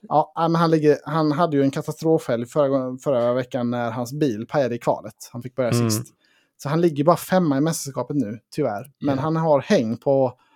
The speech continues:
Speaker 1: på andra platsen. Så vi hoppas att... Eh, ja, inga mer såna dåliga kval, eh, när bilen pajar. Så
Speaker 2: Nej,
Speaker 1: ska
Speaker 2: han
Speaker 1: det
Speaker 2: har
Speaker 1: här gå
Speaker 2: farten
Speaker 1: vägen.
Speaker 2: i sig i alla fall, det är det viktiga.
Speaker 1: Ja, det har
Speaker 2: Det
Speaker 1: han.
Speaker 2: ser lovande ut.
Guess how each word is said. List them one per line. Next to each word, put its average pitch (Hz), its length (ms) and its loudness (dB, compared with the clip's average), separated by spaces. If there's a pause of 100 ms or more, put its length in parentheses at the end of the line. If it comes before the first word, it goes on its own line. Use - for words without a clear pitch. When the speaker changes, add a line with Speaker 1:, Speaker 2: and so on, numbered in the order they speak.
(160)
Speaker 1:
på 165 60 0
andra 139 240 2
platsen. 110 420 -14 (100)
Så - 140 -12
vi 139 60 -2
hoppas 139 380 -6
att... - 260 -10
Eh, 123 240 0 (720)
ja, 170 240 2
inga 196 260 2
mer 180 200 4
såna 127 280 0
dåliga 123 340 0
kval, 117 400 -4
eh, 117 60 -2
när 113 240 -2
bilen 107 280 -6
pajar. 104 320 -10 (280)
Så - 140 -8
Speaker 2:
Nej, 131 120 -2
Speaker 1:
ska - 140 -4
Speaker 2:
han 131 60 2
Speaker 1:
det 143 40 6
Speaker 2:
har 160 80 6
Speaker 1:
här 117 60 -2
gå 143 160 10
Speaker 2:
farten 120 180 2
Speaker 1:
vägen. 107 120 2
Speaker 2:
i 90 40 -2
sig - 160 -2
i 104 40 4
alla 107 160 0
fall, - 200 -10
det 120 80 0
är 123 40 4
det 123 60 2
viktiga. 120 260 -4
Speaker 1:
Ja, 139 60 0
det 135 80 2
har 120 140 0
Speaker 2:
Det 107 60 0
Speaker 1:
han. - 80 -2
Speaker 2:
ser 131 80 2
lovande 113 440 4
ut. - 340 -6